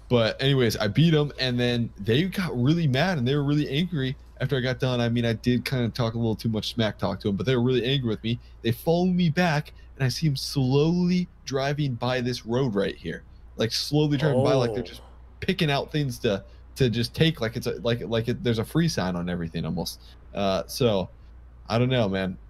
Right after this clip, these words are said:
Speaker 1: Uh, I think it was them, <laughs> but, uh, we'll see.
Speaker 2: That is wrong, man. So you think
Speaker 1: Yeah.
Speaker 2: they stalked you back here and, uh,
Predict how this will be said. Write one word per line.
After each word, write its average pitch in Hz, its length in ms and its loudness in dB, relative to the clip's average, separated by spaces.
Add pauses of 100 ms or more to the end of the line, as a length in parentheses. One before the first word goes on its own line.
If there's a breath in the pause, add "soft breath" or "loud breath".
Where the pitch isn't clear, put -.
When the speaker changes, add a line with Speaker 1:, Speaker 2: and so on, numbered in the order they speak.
(200)
Speaker 1:
Uh, 92 280 -4
I 101 120 2
think 123 280 0
it 120 40 2
was 107 140 2
them, 107 540 2
<laughs> - 40 -18
but, 95 280 -4
uh, 90 260 0 (100)
we'll 98 140 -6
see. 90 320 -4 (400)
Speaker 2:
That 135 420 -6
is 101 440 -14
wrong, 117 920 2
man. 104 460 -6
So - 200 -6
you 120 160 -6
think 147 260 2
Speaker 1:
Yeah. 151 80 6
Speaker 2:
they 135 60 2
stalked - 580 0
you 139 120 -6
back 131 420 0
here 139 480 0
and, 120 180 -2
uh, 110 280 -2